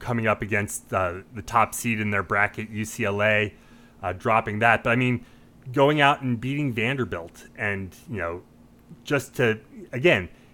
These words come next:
in the Sweet sixteen for the first time since twenty sixteen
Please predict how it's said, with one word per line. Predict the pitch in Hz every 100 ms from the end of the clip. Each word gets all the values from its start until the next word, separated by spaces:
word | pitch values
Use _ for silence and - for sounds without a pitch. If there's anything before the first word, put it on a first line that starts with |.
| - - -
in | 190 190
the | 165
Sweet | 185 147
sixteen | - 123 - 139 95 90
for | 113
the | 101
first | 131 120
time | - 120
since | 110 113 -
twenty | - 120 107
sixteen | - 101 - - 90 82